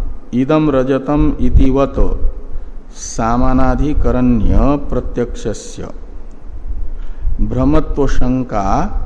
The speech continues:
कलंकितस्य न आगम ज्ञा-, आगमात प्राबल्यम इति आस्थेयम।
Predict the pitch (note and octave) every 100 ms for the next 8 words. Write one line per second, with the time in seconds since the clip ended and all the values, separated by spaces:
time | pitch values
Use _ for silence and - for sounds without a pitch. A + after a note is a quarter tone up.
0 | - - - - B2+ C3+ C#3 C3 A2+ G#2
1 | A2+ - - A#2+ B2+ B2 A#2 - - -
2 | - - - - - - - - A2+ C#3
3 | E3 D#3+ - A2+ A#2+ C3 C#3+ C3 A#2 A#2
4 | - B2+ - A#2 B2 B2 G#2 F#2+ A#2 B2
5 | E3+ A3 - - - - - B2 A#2+ A#2+
6 | A2+ A#2 C#3 D#3 - A2+ A2+ C3+ E3 B2
7 | A#2 - - - G#2 G2+ A#2 A2